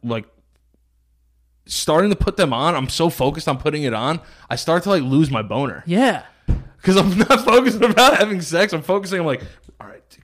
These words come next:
Speaker 1: squeeze the reservoir and roll it all the way down to the base."
Speaker 2: Yeah.
Speaker 1: I'm just like,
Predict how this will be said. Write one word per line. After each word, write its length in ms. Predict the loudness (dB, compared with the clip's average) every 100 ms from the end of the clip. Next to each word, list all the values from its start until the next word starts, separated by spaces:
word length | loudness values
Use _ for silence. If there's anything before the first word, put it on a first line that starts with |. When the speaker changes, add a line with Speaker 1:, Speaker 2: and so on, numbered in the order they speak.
| -20
Speaker 1:
squeeze 460 | -20 -14 -6 -6 -4
the 80 | -2
reservoir 600 | 0 -2 -4 -6 -4 -4
and 120 | -8 -12 -20 -20 -14
roll 300 | -6 -4 -2
it 100 | -2
all 120 | -2
the 100 | 0
way 100 | 0
down 280 | 2 0 0
to 120 | -2
the 80 | -4
base." 400 | -2 -2 -2 -6 -12 -6
Speaker 2:
Yeah. 200 | -2 0
Speaker 1:
I'm 60 |
just 140 | 0 0
like, 200 | -4